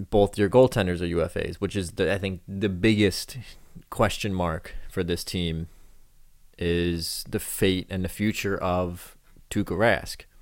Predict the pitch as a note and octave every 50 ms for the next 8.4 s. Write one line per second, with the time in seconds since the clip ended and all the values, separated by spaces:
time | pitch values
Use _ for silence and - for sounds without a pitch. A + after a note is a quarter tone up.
0 | - - _ _ _ - - - - - - - - - _ - - - G#2+ G#2+
1 | G#2 G#2+ - - C3+ A#2 C3 B2 A#2+ A2+ - - A2 G2+ F#2 G2+ G#2 G#2 G2+ -
2 | F#2+ F#2 F#2+ F#2+ F#2+ F#2 F2 F2 F#2 F#2+ - F#2+ F2 F2+ F2 E2+ - F#2 F2+ F2+
3 | - D2+ F#2+ - - G2+ F#2 E2+ G2+ G2 F#2+ G2+ - - - G#2 F#2+ F2+ - -
4 | F2 E2+ F2 F2+ F2+ E2+ - E2+ E2+ E2+ F2+ F2+ E2+ D#2+ E2+ - F2 E2+ F2 F2
5 | D2+ - - - F2+ E2+ D#2+ D#2 D#2+ E2 E2+ D#2+ D#2+ D#2 - - - F#2+ F2 D#2+
6 | D2+ D#2+ F2 F2+ F2 E2+ F2 - - F2+ E2+ D#2+ D#2 - - E2 D#2 D2+ D#2 D#2+
7 | F2+ - - - - - - - - _ - - - - - _ - - - G2+
8 | F2+ F2 E2+ E2 D#2+ F2 F2+